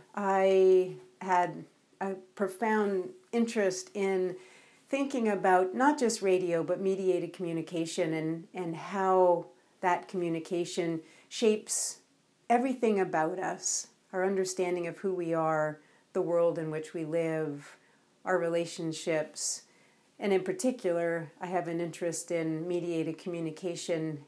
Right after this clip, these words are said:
and how we understand our relationship with the, the natural environment. But radio,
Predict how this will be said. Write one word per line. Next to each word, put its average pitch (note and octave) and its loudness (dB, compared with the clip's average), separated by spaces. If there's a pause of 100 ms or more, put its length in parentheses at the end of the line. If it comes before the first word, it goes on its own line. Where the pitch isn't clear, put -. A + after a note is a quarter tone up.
and E3+ -8
how F#3 2
we F3+ 0
understand E3 -4
our D3+ 0
relationship D#3 -6
with D3+ -8 (460)
the, D#3 -4 (160)
the E3+ -4
natural F3+ -2
environment. D3+ -6 (920)
But A#3 2
radio, B3+ 4